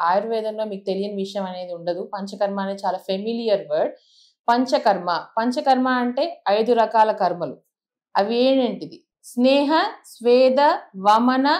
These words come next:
విరేచన, వస్తి. ఇవి ఐ-, ఐదిటిని పంచకర్మ అంటారు. ఈ పంచకర్మ అనేది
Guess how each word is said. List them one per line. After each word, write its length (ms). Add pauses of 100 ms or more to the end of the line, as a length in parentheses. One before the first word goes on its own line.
(140)
విరేచన, 640 (280)
వస్తి. 400 (300)
ఇవి 400
ఐ-, 320
ఐదిటిని 640
పంచకర్మ 560
అంటారు. 460 (280)
ఈ 60 (100)
పంచకర్మ 600
అనేది 600